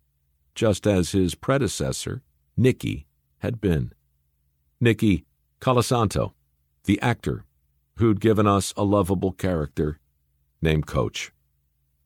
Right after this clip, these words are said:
That's how Charles Void Harrelson wound up behind bars in a cold and lonely place where everybody knew his name.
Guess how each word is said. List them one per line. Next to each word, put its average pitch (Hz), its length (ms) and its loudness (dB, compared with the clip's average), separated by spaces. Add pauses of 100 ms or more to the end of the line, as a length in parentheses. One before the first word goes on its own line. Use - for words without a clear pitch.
(180)
That's 104 400 0
how 82 160 0
Charles 113 680 -2 (240)
Void 101 500 0 (300)
Harrelson 57 640 -4 (480)
wound 98 300 2
up 110 180 0
behind 107 400 0
bars 104 480 0 (360)
in 90 100 0
a 73 60 -2
cold 113 460 -2
and 76 140 -2
lonely 92 380 -4
place - 580 -4 (600)
where 71 160 4
everybody 64 480 2
knew 65 200 0
his 78 220 -4
name. 55 320 -4